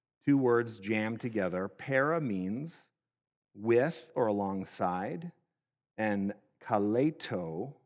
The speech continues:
means to call. So the definition that I think is a good one to work with when it comes to who is the Holy Spirit is one who is called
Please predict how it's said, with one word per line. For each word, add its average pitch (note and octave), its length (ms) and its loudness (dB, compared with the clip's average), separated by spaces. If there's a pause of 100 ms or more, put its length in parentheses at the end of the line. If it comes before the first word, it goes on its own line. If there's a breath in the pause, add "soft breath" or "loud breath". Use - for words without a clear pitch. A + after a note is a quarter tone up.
(720)
means G2+ 320 -4
to G2+ 120 -8
call. - 680 -6 (840)
So B2+ 100 2
the A#2 100 -2
definition B2 880 -2
that A2 100 -2
I G2+ 100 -2
think A2 300 -6
is F#2+ 320 -4
a G#2 80 -6
good G#2+ 240 -2
one A2 220 -4
to B2 100 -4
work G2 340 -4
with E2+ 260 -8
when G2+ 100 -12
it F#2 100 -14
comes G2 240 -8
to G2+ 80 -8
who G#2 260 -2
is G#2 120 -2
the G#2+ 100 -8
Holy A2 240 -4
Spirit D2 560 -12
is F2 460 -10 (1400)
one A2+ 420 0
who B2+ 220 0
is F#2+ 140 0
called F#2 760 0